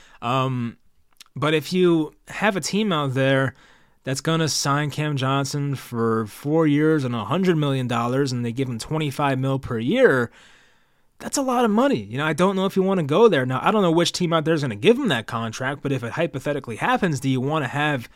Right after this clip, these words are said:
a Cam Johnson level player who, yeah, he's a really good role player, but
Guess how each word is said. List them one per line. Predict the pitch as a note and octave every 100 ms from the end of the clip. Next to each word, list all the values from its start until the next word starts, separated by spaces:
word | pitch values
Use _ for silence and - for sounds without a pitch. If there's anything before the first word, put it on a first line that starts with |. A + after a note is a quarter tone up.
| - - - - - -
a | C#3
Cam | - F3+ E3+
Johnson | C3+ C3 F#3+ F3 D3+ C3+
level | C#3+ C#3
player | A2+ - G3 D#3+
who, | B2 C#3
yeah, | A3+ C4+
he's | C3 C3
a |
really | C#3+ A#3
good | F3+ D#3
role | F3 A#3+
player, | - D#3 C3+
but | B2 C3+